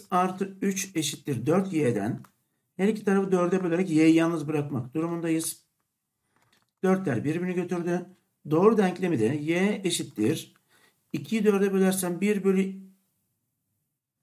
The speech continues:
iki x artı üç bölü dört oldu. Buradan eğim de x'in katsayısı olan bir bölü iki olur deriz. Evet,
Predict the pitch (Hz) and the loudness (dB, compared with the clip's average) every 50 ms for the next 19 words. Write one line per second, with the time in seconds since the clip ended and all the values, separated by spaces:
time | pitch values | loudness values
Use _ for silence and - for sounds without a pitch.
0 | _ _ _ _ _ _ _ _ _ _ _ _ _ _ _ - 190 190 190 196 | _ _ _ _ _ _ _ _ _ _ _ _ _ _ _ -6 -6 -4 -2 -2
1 | 208 202 202 - - - - 214 160 165 - - - - - - _ _ _ - | -2 -2 -2 -6 -12 -6 -2 -2 -2 0 -2 -2 -4 -4 -6 -10 _ _ _ -2
2 | 175 180 180 175 160 - - 147 147 143 - - - - _ _ _ _ 208 190 | 0 0 0 -2 -6 -6 -4 -2 -2 -2 -4 -8 -16 -20 _ _ _ _ -6 -6
3 | - - - - 113 101 95 - - 156 175 190 185 190 196 185 185 180 165 180 | -6 -8 -6 -6 -4 -4 -4 -4 -2 -2 -2 -2 -2 -2 -2 -2 -2 -2 -2 -2
4 | 175 180 175 175 - - _ _ _ _ _ _ _ _ _ _ _ _ 196 202 | -2 -2 -4 -6 -12 -20 _ _ _ _ _ _ _ _ _ _ _ _ 0 2
5 | 202 190 185 165 165 165 - - - 170 180 196 196 185 151 131 135 143 - 190 | 2 2 2 0 -2 -2 -4 -2 0 2 4 4 4 4 2 2 0 0 -2 -4
6 | - - 196 190 190 185 180 180 - 190 185 185 - 185 180 180 180 185 190 208 | -2 -2 -2 -2 -2 -2 -2 -2 0 0 -2 0 -2 -2 -2 -2 -4 -2 -2 0
7 | 196 165 120 117 117 156 196 220 214 - - _ _ _ _ _ _ _ _ _ | 0 0 -2 -2 -2 -2 -2 -2 -4 -6 -12 _ _ _ _ _ _ _ _ _
8 | - 185 143 - - 98 - 156 202 - - - - - _ _ _ - 107 95 | -6 -6 -4 -2 -4 -2 0 0 0 -2 -2 -8 -16 -20 _ _ _ -4 -4 -4
9 | - - - - - - _ _ _ _ _ _ _ _ _ _ _ _ _ _ | -4 -6 -8 -10 -14 -20 _ _ _ _ _ _ _ _ _ _ _ _ _ _
10 | _ _ _ _ _ _ _ _ - 165 123 - | _ _ _ _ _ _ _ _ -8 -6 -6 -6